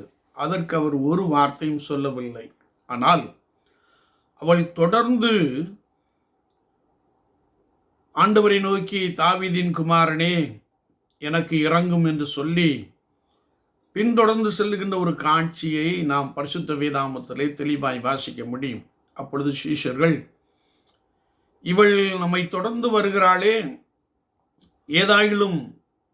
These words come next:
செய்யும்" என்று சொன்ன மாத்திரத்திலே, "காணாமற் போன இஸ்ரவேல் வீட்டாரிடத்திற்கே நான் அனுப்பப்பட்டேன்" என்று சொல்லுகிற ஒரு வசனத்தை நாம் வாசிக்க முடியும். ஆனாலும் அந்த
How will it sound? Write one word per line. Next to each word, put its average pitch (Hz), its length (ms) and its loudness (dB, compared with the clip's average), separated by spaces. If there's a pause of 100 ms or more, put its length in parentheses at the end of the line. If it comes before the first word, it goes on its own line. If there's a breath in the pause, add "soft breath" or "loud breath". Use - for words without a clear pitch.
(260)
செய்யும்" 180 400 -4
என்று 165 200 4
சொன்ன 156 280 -2
மாத்திரத்திலே, 143 680 -2 (960)
"காணாமற் 196 600 2
போன 180 320 0 (400)
இஸ்ரவேல் 165 600 2 (140)
வீட்டாரிடத்திற்கே 143 920 -4
நான் 139 240 0
அனுப்பப்பட்டேன்" 139 840 -4 (1400)
என்று 156 220 0
சொல்லுகிற 175 460 0
ஒரு 151 140 2
வசனத்தை 160 600 -2
நாம் 139 220 -2
வாசிக்க 127 420 -10
முடியும். 120 380 -14 (720)
ஆனாலும் 208 420 2
அந்த 196 200 -2